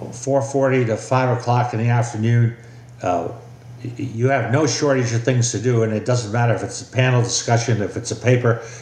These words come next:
if it's a luncheon. Basically, your day is filled. And, and the, the, that is the frustrating part, is, is that you ha-, you have to miss some papers. Now, the good news is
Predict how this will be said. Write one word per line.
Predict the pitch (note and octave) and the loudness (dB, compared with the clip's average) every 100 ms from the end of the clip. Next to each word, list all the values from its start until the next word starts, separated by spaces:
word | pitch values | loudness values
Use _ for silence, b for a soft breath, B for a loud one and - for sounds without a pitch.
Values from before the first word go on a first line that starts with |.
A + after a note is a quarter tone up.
| - | -2
if | G#2 | 0
it's | G#2 - | 0 0
a | |
luncheon. | G2+ A#2 A#2+ A2+ - B B - - - | 2 2 2 0 -2 B B -20 -20 -2
Basically, | C3+ B2+ - A#2+ B2 G#2+ - - - | 2 4 2 2 2 2 0 -14 -2
your | C3 | 0
day | A#2+ C3+ A#2 A#2 A#2 | 2 4 4 2 0
is | G#2+ - | -2 -2
filled. | - A2 - - - B B - | 0 0 0 -10 -16 B B -2
And, | - F#2+ F#2 | 0 0 -2
and | - G#2 G2 F#2 - - - | 0 0 0 -4 -12 -18 0
the, | A2 G2+ | 2 2
the, | A2+ A2+ - - | 2 0 0 -2
that | D3+ - E3 | 0 0 0
is | C3+ | 0
the | C3 | 0
frustrating | A#2+ C#3+ - B2 A#2 A#2+ G#2 | 0 -2 0 0 0 0 -2
part, | - G#2+ A2+ A2 - - - - - - - | -4 0 2 2 0 -12 -16 -18 -18 -20 -16
is, | C3 B2 A2 - - | -4 0 0 -2 -6
is | A#2+ A2 | -2 0
that | A2+ A2 - - - | 0 -2 -4 -16 -12
you | A2+ A#2+ A#2 | 0 2 2
ha-, | - - - - - | -2 -8 -12 -20 -4
you | C3 | 0
have | C3 F3+ - | 2 2 2
to | |
miss | A2 D3 C#3 - | 2 4 4 2
some | B2+ A#2 | 2 2
papers. | B2+ A#2 F#2 - | 2 0 -2 0
Now, | A2 | 2
the | G2 | 2
good | G2 F3 | 0 0
news | D#3 D#3+ A#2+ | 4 2 4
is | A#2 G#2 G2 B | 2 2 -2 B